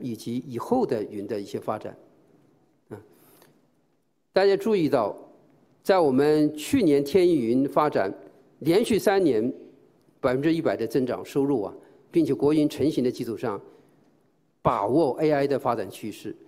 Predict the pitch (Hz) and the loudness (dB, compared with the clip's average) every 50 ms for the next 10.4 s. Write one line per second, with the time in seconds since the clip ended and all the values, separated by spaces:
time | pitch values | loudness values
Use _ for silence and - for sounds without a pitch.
0 | - _ _ - - 131 135 151 156 - 139 - 180 - - 139 139 135 - - | -20 _ _ -4 -2 0 2 2 2 2 2 2 2 0 0 -2 -2 -2 -6 -4
1 | - 143 147 165 160 151 147 131 143 165 156 - - 165 151 123 113 - 214 196 | -4 0 0 2 2 2 0 0 -2 -6 -6 -6 -4 -4 -2 -2 -2 0 0 -2
2 | 175 - - - - - 240 240 240 247 208 - 190 214 233 - - 160 113 92 | -2 -2 -12 -10 -4 -2 -2 0 2 0 0 0 0 -4 -4 -2 -4 -4 -4 -4
3 | 98 - - - _ _ _ _ _ _ _ _ _ _ _ _ _ _ _ _ | -8 -14 -18 -20 _ _ _ _ _ _ _ _ _ _ _ _ _ _ _ _
4 | - - 139 139 151 139 131 143 - - - - - _ _ - - - 180 233 | -8 -8 -4 -2 -2 -2 -2 -4 -10 -18 -20 -20 -20 _ _ -12 -2 -2 0 0
5 | 240 - 240 196 156 - 190 185 180 175 170 160 160 170 - - - - - - | 0 -2 -2 -2 0 2 2 2 4 4 2 2 2 0 -2 -6 -10 -16 -12 -10
6 | 143 143 - 160 131 113 104 95 87 78 - - _ _ _ _ _ _ _ _ | -10 -8 -6 -8 -8 -8 -10 -14 -14 -16 -20 -20 _ _ _ _ _ _ _ _
7 | _ _ _ _ _ _ _ _ _ _ _ _ _ _ _ _ _ - 254 220 | _ _ _ _ _ _ _ _ _ _ _ _ _ _ _ _ _ -2 -2 2
8 | - 214 175 156 190 254 294 339 320 285 240 233 208 185 175 - 165 139 131 - | 2 0 0 0 0 0 2 2 2 4 4 4 2 2 0 -2 -4 -6 -6 -4
9 | - 247 269 285 233 220 190 196 202 196 - 196 170 156 - - - 247 247 247 | -2 0 0 2 2 2 2 4 2 2 2 0 -2 -2 -2 0 0 0 2 2
10 | 233 156 123 113 117 127 - | 0 -2 -2 -4 -4 -4 -6